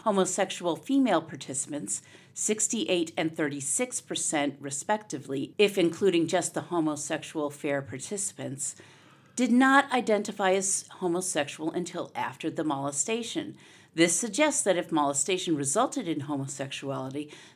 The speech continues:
this phenomenon occurs in a greater proportion of male homosexuals." That conclusion was precisely the opposite of what the table showed. Somehow, the peer reviewers never caught that, nor did the editors.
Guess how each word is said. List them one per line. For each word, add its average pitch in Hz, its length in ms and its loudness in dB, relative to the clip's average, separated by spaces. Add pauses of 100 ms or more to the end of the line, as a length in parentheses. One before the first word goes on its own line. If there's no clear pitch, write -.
this 208 180 0
phenomenon 208 640 2
occurs 180 500 0
in 180 120 -4
a 180 80 0
greater 147 360 -2
proportion 160 680 -4
of - 200 -6
male 139 360 -2
homosexuals." - 1080 -6 (320)
That 170 220 8
conclusion 262 640 2
was 285 180 2
precisely 196 720 2
the 220 320 -6
opposite 160 540 -2
of 202 160 -8
what 165 180 2
the 214 100 -4
table 208 600 -4
showed. - 520 -10 (520)
Somehow, 247 560 6
the 190 100 0
peer 202 420 2
reviewers 180 680 0
never 180 240 2
caught - 460 0
that, 160 280 2
nor 247 400 6
did 277 240 2
the 277 220 0
editors. 208 760 -4